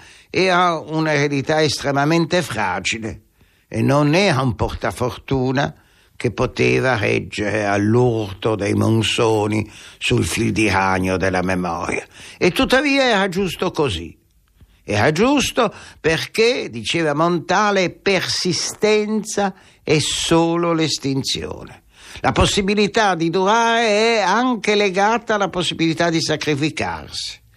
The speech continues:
La dignità dell'uomo sta nelle scelte giuste, non nella loro forza. Quello che gli uomini possono indicare è un bagliore strofinato laggiù,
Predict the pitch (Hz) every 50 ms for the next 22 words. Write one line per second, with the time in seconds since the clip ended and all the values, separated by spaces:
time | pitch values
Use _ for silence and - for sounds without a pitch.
0 | _ - - - - - - - 117 120 104 147 147 143 156 147 147 - 190 190
1 | 175 151 143 143 143 165 180 190 196 202 208 214 208 175 - - 147 143 151 147
2 | 139 131 131 123 - - 165 180 185 180 160 - - 190 180 156 165 180 180 175
3 | 160 - - - 165 151 - - - - - - - 123 127 143 156 160 165 170
4 | 170 175 175 165 156 - - - 127 127 131 127 123 123 127 127 127 127 127 135
5 | 135 117 101 - 101 90 80 76 73 - - - - - - - - - - _
6 | - - - - - - - 135 147 147 139 - - 131 127 127 135 151 170 170
7 | 165 151 139 131 107 - 151 156 - - 135 123 131 139 139 139 151 147 147 180
8 | 196 196 196 196 185 151 - - - - - _ - 135 147 156 156 151 139 131
9 | 127 123 120 117 123 127 135 139 156 180 196 208 196 160 143 120 104 104 107 95
10 | - - - - 113 117 101 - 117 135 127 151 160 170 160 139 - - 110 104
11 | 120 147 151 139 131 127 123 123